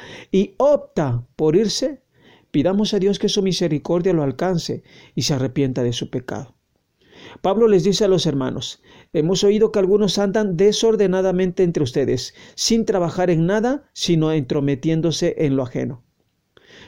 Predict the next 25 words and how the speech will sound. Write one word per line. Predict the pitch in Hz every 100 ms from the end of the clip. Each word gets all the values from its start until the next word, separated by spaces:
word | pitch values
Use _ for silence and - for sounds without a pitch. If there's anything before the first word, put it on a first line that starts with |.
| -
Pablo | 185 233
no | 240 240
se | 240
ha | 233
quedado | 185 226 233
con | 214
los | 151 139
brazos | 156 160 -
cruzados | 139 120 131 131 -
ante | 135 127 139
tal | - 131
situación. | - 127 151 127 - - - _ _ - - -
Sabe | - - 165 196 208
que |
el | 170
proceder | 156 151 165 156 160
de | 180
los | 170 160
hermanos | 143 170 165 175
es | 170
pecaminoso | 196 180 147 151 180 202 233 - - -
y | 226
necesitan | 247 226 180 - 214 214 196
ser | 170 208 208 -
amonestados. | 190 190 180 185 175 165 - 123 113 - - -